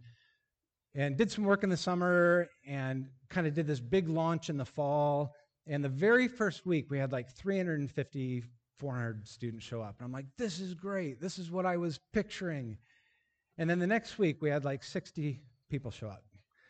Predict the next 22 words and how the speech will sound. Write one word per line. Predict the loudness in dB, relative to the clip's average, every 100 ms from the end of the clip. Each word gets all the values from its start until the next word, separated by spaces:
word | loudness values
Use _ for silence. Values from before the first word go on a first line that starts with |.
| _ _ _
And | 0
it's | 2 4
like | 6
everybody | 6 6 6 6
from | 4 0
all | 2 4
these | 2 2
other | 0
college | -2 -2 -2 0
ministries | -2 -2 -4 -6 -6
showed | -4 -2
up | -2
the | -4
first | -4 -4 0
week | -2 -2 -6
to | -8
see | -4 -2
who | -2
this | -4 -6
new | -6 -4
kid | -6
was. | -6 -12 -14 -18